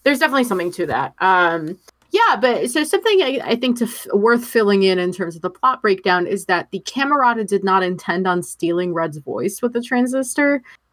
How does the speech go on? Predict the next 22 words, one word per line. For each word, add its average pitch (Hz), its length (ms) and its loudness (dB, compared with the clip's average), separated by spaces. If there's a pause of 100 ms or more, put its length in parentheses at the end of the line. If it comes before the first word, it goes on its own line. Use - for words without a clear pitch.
(200)
Um, 180 720 0
they 302 240 2
intended 294 440 0
on 214 160 2
just 190 240 -4
killing 196 320 2
her 160 180 -4
with - 200 -8
it. - 200 -12 (360)
And 196 220 2
then 180 680 0
the 190 140 2
way 226 180 0
the 269 100 0
transistor 220 520 -2
works 185 480 -2
is 160 180 -4
that 170 240 -2
it 170 200 2
absorbs 196 1080 -2
your, 175 800 2
um, 135 640 -2